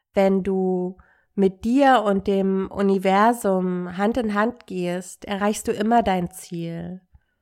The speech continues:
Dein Weg, dein Du, dein Spirit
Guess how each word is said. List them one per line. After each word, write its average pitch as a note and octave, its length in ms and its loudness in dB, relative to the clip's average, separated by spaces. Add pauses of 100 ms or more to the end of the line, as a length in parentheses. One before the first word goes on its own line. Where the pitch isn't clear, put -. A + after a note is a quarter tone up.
(720)
Dein G#3+ 280 2
Weg, A#3+ 380 0 (760)
dein G3 280 4
Du, A3+ 380 0
dein F#3 300 2
Spirit G#3+ 640 4